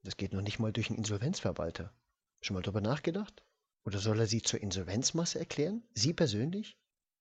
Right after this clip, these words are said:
Nein, das geht und funktioniert nicht. Das, was Sie in sich selbst als Persönlichkeit investieren, sei es Geld, Kraft, Zeit, Nerven, Beziehungen, Kontakte oder Weiterbildung, gleichgültig in welcher Form,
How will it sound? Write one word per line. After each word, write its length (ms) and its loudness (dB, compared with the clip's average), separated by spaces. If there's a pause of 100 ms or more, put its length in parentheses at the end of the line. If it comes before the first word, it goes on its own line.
Nein, 400 -2
das 200 -2
geht 280 2
und 80 -2
funktioniert 540 -2
nicht. 260 -8 (640)
Das, 240 2
was 120 0
Sie 120 2
in 120 4
sich 200 0
selbst 320 2
als 300 -2 (280)
Persönlichkeit 640 4
investieren, 640 0
sei 160 -4
es 140 0
Geld, 500 0 (160)
Kraft, 540 -4 (160)
Zeit, 520 0 (340)
Nerven, 520 -2 (180)
Beziehungen, 600 0 (100)
Kontakte 560 -4 (160)
oder 140 -6
Weiterbildung, 720 2 (440)
gleichgültig 540 0
in 60 0
welcher 240 -4
Form, 340 -4